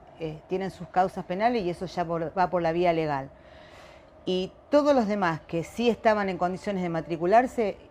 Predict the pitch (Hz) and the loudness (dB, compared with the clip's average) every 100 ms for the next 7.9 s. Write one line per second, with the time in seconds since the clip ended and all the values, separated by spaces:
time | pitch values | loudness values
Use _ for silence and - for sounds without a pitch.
0 | - 170 165 175 170 202 226 220 185 208 | -14 -12 -8 -8 -6 -4 -2 -4 -4 -6
1 | 185 202 190 - - 233 247 - 196 180 | -6 -8 -8 -10 -6 -4 -4 -4 -8 -6
2 | 160 170 185 214 233 - - - 147 165 | -4 -2 0 0 -2 -6 -20 -20 -8 -6
3 | 156 156 170 156 165 190 196 180 - 165 | -4 -4 -4 -6 -6 -6 -4 -6 -6 -6
4 | 196 240 240 - - - - - 156 - | 0 0 0 -16 -20 -20 -16 -10 -8 -4
5 | 156 - - 175 151 151 143 143 - 156 | -4 -4 -8 -6 -4 -6 -8 -10 -4 -2
6 | 156 175 220 170 151 147 - - - - | 0 0 0 -2 -6 -10 -12 -20 -18 -6
7 | 156 151 - _ _ - 139 139 | -4 -4 -10 _ _ -12 -10 -10